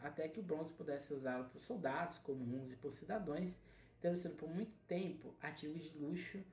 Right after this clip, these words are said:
e de nobreza. É muito importante a gente ter em mente que é o seguinte:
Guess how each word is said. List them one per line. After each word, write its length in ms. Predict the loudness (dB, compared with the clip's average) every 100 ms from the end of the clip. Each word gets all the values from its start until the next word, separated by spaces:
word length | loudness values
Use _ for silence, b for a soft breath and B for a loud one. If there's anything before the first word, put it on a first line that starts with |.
| B B B B -10
e 100 | -2
de 100 | 2 4
nobreza. 480 | 4 2 -4 -12 -18 -20 -20 _ -20 -20 -20 -20 -12 0
É 80 | 4
muito 180 | 4
importante 380 | 4 2 4 2
a 40 | 0
gente 140 | -2
ter 100 | -2
em 80 | 0
mente 380 | 2 0 -2 -6
que 80 |
é 20 | -6
o 40 |
seguinte: 580 | -4 -2 -2 -2 -8